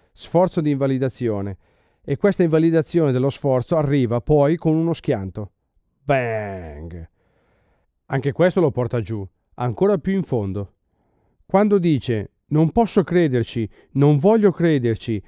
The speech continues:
e non può essere vero", e tutto questo genere di cose, la gente con calma, solennemente, con calma, solennemente, molto tranquillamente lo convince che è vero.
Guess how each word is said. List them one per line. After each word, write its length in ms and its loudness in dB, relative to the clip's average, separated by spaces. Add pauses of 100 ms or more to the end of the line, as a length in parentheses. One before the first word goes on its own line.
(180)
e 120 2
non 160 4
può 180 2
essere 320 0
vero", 440 -2 (320)
e 120 0
tutto 220 0
questo 260 2
genere 380 2
di 120 -2
cose, 520 -2 (200)
la 160 0
gente 460 0
con 240 0
calma, 400 0
solennemente, 760 0
con 200 0
calma, 360 0
solennemente, 720 0 (320)
molto 380 4
tranquillamente 1120 0
lo 160 0
convince 440 2
che 200 2
è 20 -2
vero. 400 0